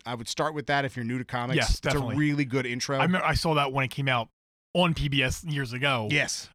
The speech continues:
Speaker 2: Um, but yeah, like, I was shocked to see the documentaries on here.
Speaker 1: Yeah.
Speaker 2: Like, in ge-, on the, all the other streaming services, you don't get these type of documentaries.
Speaker 1: No.
Speaker 2: You might get, like, one or two.
Speaker 1: Well, there's a lot of great docs, but they're not, like, this niche based.
Speaker 2: No.
Speaker 1: Like, you're not gonna f-, Chris Claremont?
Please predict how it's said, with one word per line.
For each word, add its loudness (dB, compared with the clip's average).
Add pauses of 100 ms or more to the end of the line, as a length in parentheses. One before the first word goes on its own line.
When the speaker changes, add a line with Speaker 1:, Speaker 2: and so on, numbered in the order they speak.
Speaker 2:
Um, 0
but -2
yeah, 2
like, -6 (500)
I 4
was 2
shocked 0
to -4
see -4
the -6
documentaries -4
on -10
here. -12
Speaker 1:
Yeah. 2 (120)
Speaker 2:
Like, -2 (260)
in 4
ge-, 2
on 2
the, 2 (380)
all 4
the 4
other 0
streaming -2
services, -8
you -14
don't -6
get -4 (100)
these -4
type -2
of -6
documentaries. -4
Speaker 1:
No. 4 (160)
Speaker 2:
You 4
might 6
get, 4
like, 2
one 0
or 2
two. 2
Speaker 1:
Well, 6
there's 4
a 2
lot 2
of -2
great 2
docs, -2
but -4
they're 2
not, 0
like, -6
this 0
niche 0
based. -10
Speaker 2:
No. 2 (260)
Speaker 1:
Like, 0
you're 6
not 2
gonna 0
f-, -10
Chris -2
Claremont? 0